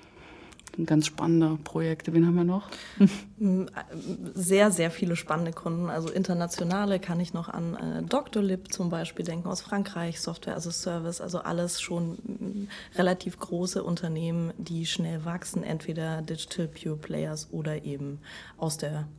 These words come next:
Speaker 2: Old Economy, wie wir es nennen.
Speaker 1: Das ist eine recht breite Facette. Es sind immer Unternehmen, die sagen, wir wollen wachsen und wir müssen uns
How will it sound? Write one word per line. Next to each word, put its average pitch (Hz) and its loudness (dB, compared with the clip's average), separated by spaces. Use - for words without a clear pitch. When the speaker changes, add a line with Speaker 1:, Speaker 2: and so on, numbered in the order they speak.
Speaker 2:
Old 165 4
Economy, 160 -2
wie 156 -2
wir 160 -6
es - -10
nennen. 156 -4
Speaker 1:
Das - -14
ist - 4
eine 180 6
recht 202 2
breite 170 2
Facette. 170 -4
Es 165 -6
sind 180 2
immer 294 8
Unternehmen, 220 4
die 202 6
sagen, 180 4
wir 170 6
wollen 214 4
wachsen 277 4
und 170 4
wir 170 4
müssen 202 4
uns - 0